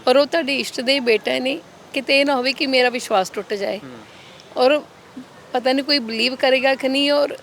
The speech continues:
Speaker 1: ਜਿਸ ਦਿਨ ਮੈਂ ਪ੍ਰਾਰਥਨਾ ਕੀਤੀ, ਉਸ ਤੋਂ ਨੈਕਸਟ ਡੇ ਪਾਪਾ ਨੂੰ ਛੁੱਟੀ ਹੋ ਗਈ ਸੀ।
Speaker 2: ਅੱਛਾ, ਹਸਪੀਟਲ ਤੋਂ?
Speaker 1: ਹਸਪੀਟਲ।
Speaker 2: ਪਹਿਲਾਂ, ਅ, ਹਾਲਤ ਤੁਸੀਂ ਦੱਸ ਰਹੇ ਸੀਰੀਅਸ
Speaker 1: ਹਾਂਜੀ,
Speaker 2: ਸੀ?
Speaker 1: ਪਹਿਲਾਂ, ਅ, ਸੀ ਸੀ ਯੂ ਵਿੱਚ ਸੀ, ਫਿਰ
Speaker 2: ਜੀ।
Speaker 1: ਆਈ ਸੀ ਯੂ ਵਿੱਚ ਆਏ ਆ,
Speaker 2: ਹੂੰ।
Speaker 1: ਔਰ ਜਦੋਂ ਉਹਨਾਂ ਨੂੰ ਛੁੱਟੀ ਹੋ ਗਈ, ਤਾਂ ਅਸੀਂ ਵਿਸਰਜਨ ਬਹੁਤ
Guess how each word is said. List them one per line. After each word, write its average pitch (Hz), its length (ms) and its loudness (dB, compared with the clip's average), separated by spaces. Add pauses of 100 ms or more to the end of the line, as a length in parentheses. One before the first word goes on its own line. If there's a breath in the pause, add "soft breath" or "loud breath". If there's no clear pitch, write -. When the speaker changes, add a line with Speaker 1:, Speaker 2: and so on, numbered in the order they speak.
(140)
Speaker 1:
ਜਿਸ 233 220 -6
ਦਿਨ 277 160 -2
ਮੈਂ 285 120 2
ਪ੍ਰਾਰਥਨਾ 254 440 -2
ਕੀਤੀ, 254 280 -10
ਉਸ 254 100 -4
ਤੋਂ 269 180 2
ਨੈਕਸਟ 247 320 -2
ਡੇ 254 140 2
ਪਾਪਾ 233 280 -4
ਨੂੰ 220 100 -8
ਛੁੱਟੀ 226 300 -8
ਹੋ 226 80 -2
ਗਈ - 140 -12
ਸੀ। 220 200 -14 (140)
Speaker 2:
ਅੱਛਾ, 151 420 -8
ਹਸਪੀਟਲ 139 360 -6
ਤੋਂ? 254 140 -4
Speaker 1:
ਹਸਪੀਟਲ। 226 320 -12
Speaker 2:
ਪਹਿਲਾਂ, 175 280 8
ਅ, 143 280 0
ਹਾਲਤ 139 260 4
ਤੁਸੀਂ 165 200 -4
ਦੱਸ 160 200 2
ਰਹੇ 175 120 0
ਸੀਰੀਅਸ 143 200 -2
Speaker 1:
ਹਾਂਜੀ, 196 200 -4
Speaker 2:
ਸੀ? 208 60 -8
Speaker 1:
ਪਹਿਲਾਂ, 294 480 2
ਅ, - 440 0
ਸੀ 269 240 -2
ਸੀ 311 140 -2
ਯੂ 285 180 0
ਵਿੱਚ 277 200 -6
ਸੀ, 269 200 -2
ਫਿਰ 247 140 -2
Speaker 2:
ਜੀ। - 20 6
Speaker 1:
ਆਈ 226 100 4
ਸੀ 254 140 -4
ਯੂ 269 180 -2
ਵਿੱਚ 262 240 -2
ਆਏ 240 200 2
ਆ, 240 100 2
Speaker 2:
ਹੂੰ। 240 460 -14
Speaker 1:
ਔਰ 254 120 6
ਜਦੋਂ 254 240 4
ਉਹਨਾਂ 277 180 2
ਨੂੰ 285 80 -2
ਛੁੱਟੀ 285 320 0
ਹੋ 285 100 2
ਗਈ, 269 120 0
ਤਾਂ 277 100 4
ਅਸੀਂ 277 180 0
ਵਿਸਰਜਨ 262 500 2
ਬਹੁਤ 247 240 0